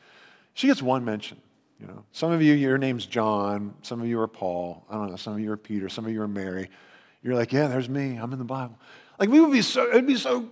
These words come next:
amazing to have your name in the Bible. And his name is in the, in the Bible. Uh,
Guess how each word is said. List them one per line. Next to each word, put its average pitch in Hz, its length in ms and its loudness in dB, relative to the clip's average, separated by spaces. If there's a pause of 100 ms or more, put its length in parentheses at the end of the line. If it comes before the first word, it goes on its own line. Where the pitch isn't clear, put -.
(120)
amazing 208 560 0
to 185 60 0
have 214 160 2
your 202 80 4
name 208 480 2
in 196 80 2
the 156 80 2
Bible. 156 480 4
And 170 100 -2
his 262 200 2
name 220 320 -2
is 165 180 -2
in 208 220 -2
the, 214 60 2
in 120 40 -2
the 123 80 -2
Bible. 101 340 2 (520)
Uh, 131 340 8